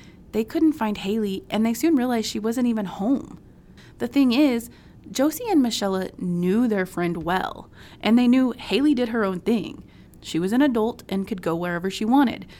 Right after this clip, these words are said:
It's not like they were out to keep tabs on one another. So they didn't immediately worry about her or think too much about her absence. It wasn't until the next day that the worry began to really set in.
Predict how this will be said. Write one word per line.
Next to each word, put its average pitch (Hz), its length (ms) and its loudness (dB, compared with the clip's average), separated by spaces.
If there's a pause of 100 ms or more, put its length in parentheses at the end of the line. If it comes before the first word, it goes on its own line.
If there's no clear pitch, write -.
(260)
It's - 160 -10
not 175 180 0
like 185 160 -4
they 185 100 -4
were 180 200 -4
out 180 200 -6 (180)
to - 100 -12
keep 196 260 -8
tabs 202 400 -2
on 165 160 -4
one 139 120 -6
another. 85 440 -8 (600)
So 240 300 0
they 247 160 0
didn't 320 380 -4
immediately 208 600 0
worry 175 280 -4
about 165 280 -4
her 170 260 -2
or 175 200 -4 (120)
think - 280 -4
too 208 200 -4
much 175 220 -4
about 170 220 -4
her - 200 -6
absence. - 720 -8 (720)
It 208 140 -2
wasn't 202 300 -2
until 190 240 -4
the 180 100 -4
next 202 380 -4
day 170 420 -4
that 185 160 -6
the 185 100 -2
worry 180 300 -4
began 170 360 -4
to 170 120 -10
really 156 260 -8
set 160 260 -8
in. 175 380 -4